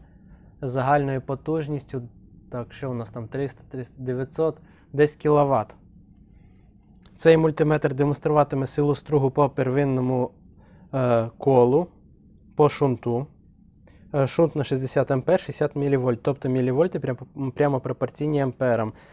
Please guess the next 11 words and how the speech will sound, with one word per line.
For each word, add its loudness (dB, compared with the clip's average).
А 0
осцилограф — 4
форму 0
вихідного -2
сигналу, -2
вольт, -2
ампер, -4
ваттметр, -2
інші -4
вихідні -6
характеристики. -8